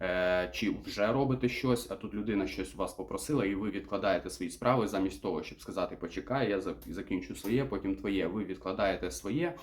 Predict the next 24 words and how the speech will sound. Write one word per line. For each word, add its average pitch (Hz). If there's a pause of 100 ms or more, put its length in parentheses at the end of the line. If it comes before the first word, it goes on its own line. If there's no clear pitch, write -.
(260)
і 98
йдете, 135
допомагаєте 95
іншим. 95
Якщо -
таке 117
було, 117 (260)
е, 87
загинаємо 98
палець. - (460)
Чи -
доводилося 110
вам 104
змирятися 98
з 87
агресивним 101
поводженням 92
близьких 104
людей 107
по-, 113
е, 87
до 101
вас? 90 (220)
Тобто, 104